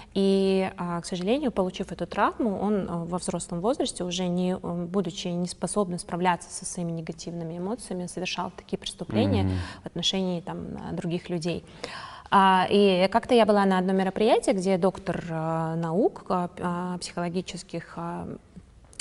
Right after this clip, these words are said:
Speaker 1: представляла свою работу, она изучала детей с девиантным поведением и
Speaker 2: Мгм.
Speaker 1: выяснила, что более девяносто процентов детей, совершавших насильственные преступления,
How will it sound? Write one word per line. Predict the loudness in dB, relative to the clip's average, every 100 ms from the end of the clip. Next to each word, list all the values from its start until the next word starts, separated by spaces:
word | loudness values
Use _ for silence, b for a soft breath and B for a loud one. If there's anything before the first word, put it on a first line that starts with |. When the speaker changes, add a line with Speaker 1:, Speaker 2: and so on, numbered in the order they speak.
| -6
Speaker 1:
представляла | -4 0 2 4 4 2
свою | -2 0
работу, | 0 4 4 6 4
она | 2 2 0
изучала | 0 -2 2 2 2 -2
детей | -6 -2 0 2
с |
девиантным | 0 -2 -2 -2 -4
поведением | -4 -4 -2 -2 -2 -6 -4
и | 0
Speaker 2:
Мгм. |
Speaker 1:
выяснила, | 4 2 0 -6 -8
что | -6 -4 -6 B B -6
более | 2 4 4 2
девяносто | -2 -2 0 -2 -4
процентов | -10 -10 -6 -6 -6 -8
детей, | -10 -8 -4 -4 -6 -12 B B B B -12
совершавших | -4 -2 0 0 0 -2 -8 -8
насильственные | -8 -2 -2 -2 -8 -6 -6
преступления, | -6 -8 -6 -4 0 2 2 -2 -4